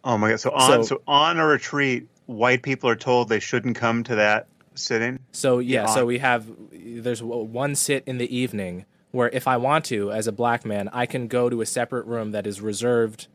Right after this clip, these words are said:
Speaker 2: for people of color, no white people allowed. And rather than do the group sit with everyone in the meditation hall, just
Speaker 1: Right.
Speaker 2: do it with, like, me, one Chinese woman, and an Indian guy.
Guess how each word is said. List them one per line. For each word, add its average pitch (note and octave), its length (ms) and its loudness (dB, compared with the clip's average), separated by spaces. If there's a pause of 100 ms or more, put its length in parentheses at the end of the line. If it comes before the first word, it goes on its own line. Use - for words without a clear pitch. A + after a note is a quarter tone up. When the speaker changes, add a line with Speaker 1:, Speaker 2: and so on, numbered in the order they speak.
(140)
Speaker 2:
for A#2 160 -2
people A#2 280 -2
of G#2+ 100 -2
color, F#2+ 400 -4 (220)
no C#3 200 2
white C3 220 4
people A#2+ 240 -2
allowed. F#2+ 460 -4 (500)
And A2+ 320 -2 (280)
rather C#3+ 380 4
than C3+ 200 2
do B2+ 200 2
the A#2+ 80 0
group B2 300 0
sit - 320 2
with A#2 180 -4
everyone A#2+ 400 2
in A2+ 80 0
the A2 60 -2
meditation G#2+ 560 -2
hall, F#2+ 380 -6 (360)
just B2+ 300 2
Speaker 1:
Right. A2 80 -6
Speaker 2:
do B2+ 180 4
it G#2+ 180 0 (280)
with, A#2+ 300 4
like, A2+ 280 0
me, B2 480 0 (200)
one A#2 240 -2
Chinese A2+ 420 -2
woman, G#2+ 440 -2
and A2 160 -6
an G2+ 160 -6
Indian G2 340 -8
guy. D#2 220 -16